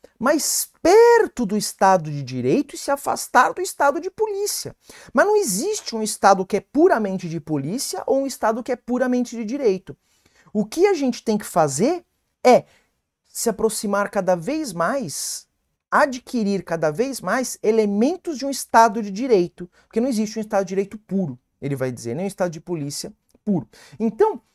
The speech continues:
o que que Zaffaroni vai dizer? Ele vai dizer o seguinte, que quando a gente fala lá do poder punitivo, né,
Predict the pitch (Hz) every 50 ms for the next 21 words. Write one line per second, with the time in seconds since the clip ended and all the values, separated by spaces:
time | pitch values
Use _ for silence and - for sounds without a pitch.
0 | _ - 220 214 214 - 339 349 349 339 349 339 - - 285 254 247 247 247 233
1 | 220 247 240 202 196 170 147 139 104 - - - 196 190 226 226 214 185 214 220
2 | 220 - 269 214 196 151 - - - - - - - 240 - - _ _ _ _
3 | _ _ _ _ _ _ _ _ _ _ _ _ _ _ _ - _ _ _ _
4 | - - 294 370 370 339 339 370 359 - - - - 208 196 175 139 101 - -
5 | _ _ _ - 143 151 160 135 131 - 139 135 131 123 - - 123 120 104 -
6 | - - 170 214 233 170 113 117 _ _ - - 180 254 262